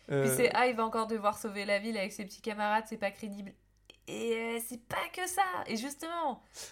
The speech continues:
Speaker 1: Moi, j'ai trouvé les critiques, euh, presse, euh, assez dures, euh, sur,
Speaker 2: Ah ouais.
Speaker 1: euh, sur, après, c'est,
Speaker 2: Il est peut-être
Speaker 1: c'est subjectif,
Speaker 2: moins
Speaker 1: évidemment,
Speaker 2: é-,
Speaker 1: machin, mais
Speaker 2: esthétiquement,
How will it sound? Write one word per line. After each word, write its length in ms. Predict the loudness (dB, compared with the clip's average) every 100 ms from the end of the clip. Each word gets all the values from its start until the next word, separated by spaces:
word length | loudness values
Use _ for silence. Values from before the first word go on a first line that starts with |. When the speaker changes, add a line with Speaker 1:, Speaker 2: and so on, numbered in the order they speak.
| 2
Speaker 1:
Moi, 100 | 4
j'ai 160 | 4 2
trouvé 220 | 2 2
les 100 | 2
critiques, 440 | 0 -4 -4 0
euh, 280 | 2 4 2
presse, 460 | -2 -4 -2 -2 0
euh, 160 | 0 2
assez 260 | 0 -4 -10
dures, 340 | -6 -2 2
euh, 220 | 2 2
sur, 240 | -2 -4 2
Speaker 2:
Ah 80 |
ouais. 160 | 4 4
Speaker 1:
euh, 260 | 4 0 -4
sur, 220 | -8 -6
après, 180 | 2 4
c'est, 160 | 4
Speaker 2:
Il 120 | 2
est 80 | 2
peut-être 180 | 2 0
Speaker 1:
c'est 80 | 0
subjectif, 560 | 0 2 2 0 -2 -2
Speaker 2:
moins 80 | -2
Speaker 1:
évidemment, 320 | 0 2 2
Speaker 2:
é-, 20 |
Speaker 1:
machin, 240 | 0 -2 -4
mais 60 | -2
Speaker 2:
esthétiquement, 680 | -2 -2 -4 -6 -12 -12